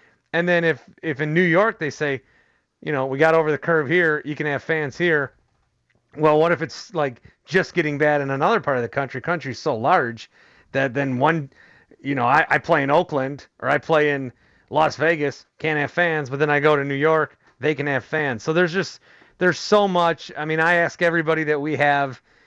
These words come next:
I think the phrase of the year right now has become, "I don't know," when it comes to sports. I still think that these leagues understand that they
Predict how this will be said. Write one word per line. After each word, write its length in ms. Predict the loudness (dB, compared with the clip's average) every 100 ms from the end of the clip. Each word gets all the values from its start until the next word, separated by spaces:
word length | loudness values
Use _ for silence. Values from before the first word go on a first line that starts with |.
| _ -8
I 80 | -4
think 180 | -4
the 100 | -2
phrase 500 | -4 -2 2 2 2
of 100 | 0
the 80 | -2
year 260 | 0 2 2
right 160 | 0
now 160 | -2 -4
has 100 | -4
become, 340 | -6 -4 -4 -2
"I 180 | -2
don't 260 | 0 -2 -2
know," 240 | -2 0
when 140 | 0 -4
it 80 | -4
comes 280 | -4 -6 -8
to 80 |
sports. 580 | -12 -6 -2 0 0 -6 -20 -20 -12 0
I 160 | 2
still 420 | 2 -2 2 2
think 360 | 2 -2 -4 -4
that 140 | -8 -6
these 240 | -4 -2
leagues 600 | 0 0 0 -2 -8 -16 _ _ _ _
understand 720 | -2 0 -2 -2 0 0 0
that 260 | 2 0 -2 _ _ _ _
they 580 | -8 2 4 4 0 -4